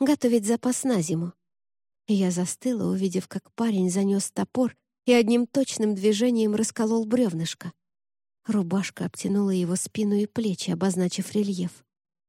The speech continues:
На руках выступили вены. «Это просто невыносимо», сказала я. «Кассандра?» Август обернулся на меня. «У тебя всё в порядке?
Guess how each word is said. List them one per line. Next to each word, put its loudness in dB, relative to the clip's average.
На 4
руках -2
выступили 0
вены. -2
«Это -2
просто -2
невыносимо», 0
сказала -2
я. -2
«Кассандра?» 4
Август 0
обернулся 2
на 2
меня. 0
«У 6
тебя 4
всё 2
в -2
порядке? 0